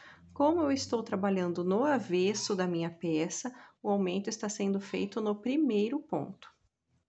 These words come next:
Duas correntinhas.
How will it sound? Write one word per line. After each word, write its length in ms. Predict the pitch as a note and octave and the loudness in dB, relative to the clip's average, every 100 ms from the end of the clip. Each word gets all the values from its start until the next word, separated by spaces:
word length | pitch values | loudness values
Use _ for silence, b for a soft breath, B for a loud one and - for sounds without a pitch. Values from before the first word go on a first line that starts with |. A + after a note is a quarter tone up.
| _ _ _ _ _ _ B B B _ | _ _ _ _ _ _ B B B _
Duas 400 | - F3+ E3+ E3+ | -6 -2 0 -2
correntinhas. 1200 | - F3+ F#3 G#3 G#3 - A#3+ C#4 D#4 E4+ E4+ - | -4 -4 0 -2 -2 -2 0 2 0 0 -6 -18